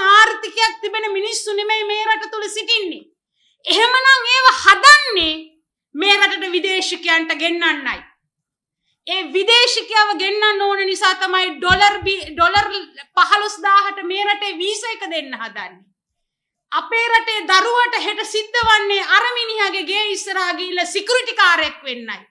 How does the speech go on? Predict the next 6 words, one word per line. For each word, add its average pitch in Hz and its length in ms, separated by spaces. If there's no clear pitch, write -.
ඒ 440 200
මිනිහට 427 420
දොර 381 200
අරින්නයි. 330 560
අපේ 453 340
එක, 403 200